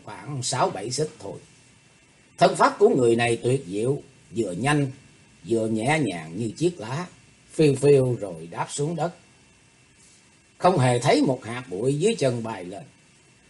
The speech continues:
Tuy thân pháp này chưa phải là hạng tuyệt thế, nhưng cũng chưa từng thấy qua trên giang hồ. Chỉ bằng vào câu nói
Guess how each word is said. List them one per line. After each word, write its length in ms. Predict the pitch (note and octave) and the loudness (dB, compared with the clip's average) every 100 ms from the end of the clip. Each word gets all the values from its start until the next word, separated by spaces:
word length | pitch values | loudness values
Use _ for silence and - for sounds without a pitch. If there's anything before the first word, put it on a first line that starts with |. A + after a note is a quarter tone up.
| _ _ - | _ _ 2
Tuy 340 | D#3+ D3+ C#3+ | 6 6 6
thân 320 | C3 C#3 C3+ B2+ | 4 2 2 0
pháp 380 | C#3 A3 - - | 0 0 -2 -10
này 340 | - - F3 - | -14 -14 -12 4
chưa 180 | F3 | 6
phải 320 | F3 A#2 D3+ E3+ | 6 4 0 0
là 220 | A2 G#2 | 0 -4
hạng 360 | G#2+ G#2+ B2+ B2+ | -8 -8 -6 -6
tuyệt 220 | G#2+ A#2+ - | -6 -8 -6
thế, 300 | C3+ G3 A3 - _ _ _ _ _ - | -2 -2 -2 -8 _ _ _ _ _ -2
nhưng 340 | E3 F3+ F3 F3 | 4 6 8 6
cũng 280 | B2+ F#3+ | 4 2
chưa 220 | - F3+ E3+ | 4 6 6
từng 340 | A#2 G#2+ G#2+ | 4 -4 -6
thấy 220 | A2+ E3+ A#3+ | -4 -2 -2
qua 220 | C#3+ C#3 | -2 -2
trên 280 | C3+ C#3+ C3+ | 0 0 2
giang 220 | C3+ B2+ | 0 -2
hồ. 240 | D#2 D2 - - _ _ _ _ _ _ _ _ _ _ _ | -8 -14 -16 -20 _ _ _ _ _ _ _ _ _ _ _
Chỉ 120 | - E3+ | -2 0
bằng 240 | A2+ G#2+ | 0 -2
vào 180 | G2+ G2+ | -8 -8
câu 260 | - C3+ B2+ | 0 2 2
nói 300 | B2 F#3 | 0 0